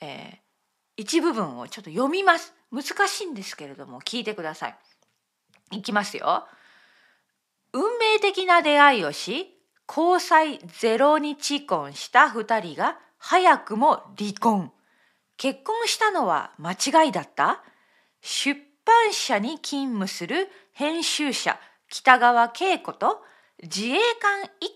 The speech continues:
家の長男、永山瑛太が送る離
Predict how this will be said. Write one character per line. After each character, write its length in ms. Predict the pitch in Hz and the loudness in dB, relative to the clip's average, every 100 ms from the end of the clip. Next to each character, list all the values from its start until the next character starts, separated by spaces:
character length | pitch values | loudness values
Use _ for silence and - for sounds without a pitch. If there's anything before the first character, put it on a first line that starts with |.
| _ | _
家 120 | - 240 | 0 0
の 180 | 175 | 0
長 300 | - 233 208 | -6 -4 -4
男、 240 | 160 120 113 _ _ | -4 -10 -12 _ _
永 340 | 165 170 202 269 | -4 2 4 6
山 380 | 269 262 254 233 | 6 4 2 0
瑛 320 | - 392 370 | 0 0 0
太 180 | 214 156 | 0 -2
が 160 | 143 | -2
送 240 | 139 - 135 | -6 -10 -8
る 240 | 285 453 - _ _ _ | -6 -6 -10 _ _ _
離 160 | 240 | -6